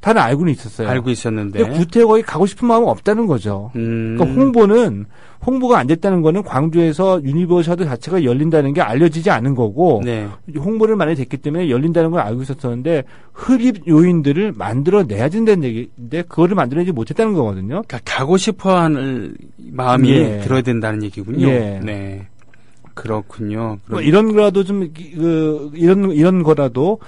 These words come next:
Speaker 1: 추후에 분석이 돼야지 다음번에 우리가 이런 대회 개최할 때,
Speaker 2: 네.
Speaker 1: 어, 뭐 교훈 삼아서 좀 더 좋은 결과를 이끌어내지 않을까 싶은 생각에서 말씀드린 겁니다.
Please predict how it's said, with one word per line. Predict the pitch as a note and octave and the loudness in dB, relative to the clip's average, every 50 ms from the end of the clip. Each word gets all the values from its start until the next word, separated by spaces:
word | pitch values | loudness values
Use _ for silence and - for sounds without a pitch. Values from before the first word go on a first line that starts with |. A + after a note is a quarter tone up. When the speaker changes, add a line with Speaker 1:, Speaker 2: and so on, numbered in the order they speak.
| - - - | -20 -20 -18
Speaker 1:
추후에 | - - - G3+ G3 G3 F#3+ F3+ | -10 -6 -2 0 2 2 2 2
분석이 | - - C#3+ C#3+ C#3 E3 E3 D#3+ E3+ | 2 0 -2 0 2 0 0 0 -2
돼야지 | E3 - A#2+ A2 A#2 A2+ A#2 D3+ F3 D#3+ | -4 -2 -2 0 0 0 0 -2 -4 -4
다음번에 | - - A2+ A#2+ C3+ C3+ - D#3 C#3+ D3 C#3+ | -4 -2 -2 -2 -2 0 -2 -2 0 0 -2
우리가 | C3 A#2+ B2+ B2+ A#2+ C3+ | -4 -4 -4 -4 -4 -4
이런 | B2+ B2+ A#2+ C3 C3 C3 | -4 -2 -4 -4 -6 -6
대회 | B2+ - A2+ A2 A#2+ B2+ B2+ C3+ C3 A#2+ B2 B2+ - | -6 -6 -4 -2 -2 -2 -2 -2 -4 -6 -8 -10 -8
개최할 | - A#2+ G#2 - - D3+ D3+ C#3+ | -8 -8 -6 -2 -2 -2 -2 -2
때, | C3+ - B2 G#2+ G#2+ C3+ D#3+ C#3 F#2+ F2+ | -4 -4 -4 -4 -2 -2 -2 -4 -4 -4
Speaker 2:
네. | - A#2+ A#2 A2+ G#2+ G#2 G2+ - - - - | -4 -4 -4 -4 -4 -6 -10 -14 -18 -16 -12
Speaker 1:
어, | F#3 F3+ F3 E3+ C3 | -10 -8 -6 -6 -4
뭐 | C3+ D3 C3+ | -4 -4 -4
교훈 | - - C#3 C#3+ D3+ D#3+ | 0 0 2 4 4 2
삼아서 | D3 D#3 D3+ C#3 C#3 C#3 D3 D#3+ | 2 2 0 0 0 -2 -2 -4
좀 | D3 - A#2+ A#2+ | -4 -4 -6 -4
더 | A#2+ D3 | -4 -4
좋은 | C#3+ - - B2 B2+ C#3+ D3 C#3+ C#3 C3+ C3 - - - - - - - - - - - - - - - - - - - - - | -4 -4 -4 -4 -2 -2 -2 -4 -6 -8 -10 -12 -16 -20 -20 -20 -20 -20 -20 -20 -20 -20 -20 -20 -20 -20 -20 -20 -20 -20 -20 -8
결과를 | - A#2+ A#2 B2 C3 C#3+ D3+ D#3 B2+ | -4 -2 -2 0 0 0 -2 -2 -4
이끌어내지 | G#2 G#2 - D3+ C#3+ C#3 B2 A#2+ A#2+ D#3+ | -6 -6 -4 -4 -4 -4 -4 -4 -4 -4
않을까 | C#3 G2+ G2 G#2 G2+ - A#2+ | -4 -4 -6 -8 -6 -6 -6
싶은 | A2+ - E3 - F3 E3+ | -6 -6 -6 -6 -6 -4
생각에서 | E3+ F#3+ G3 F#3+ F#3 D3+ C3+ C3 D#3 | -2 -2 -2 -2 -2 -2 -2 -2 -2
말씀드린 | B2+ G#2+ - - E3 D3 D3+ D#3 E3+ | -4 -4 -4 -6 -6 -6 -4 -4 -4
겁니다. | E3+ F3 D#3 A#2 F#2 G2 B2 C3+ | -4 -4 -4 -6 -6 -8 -8 -10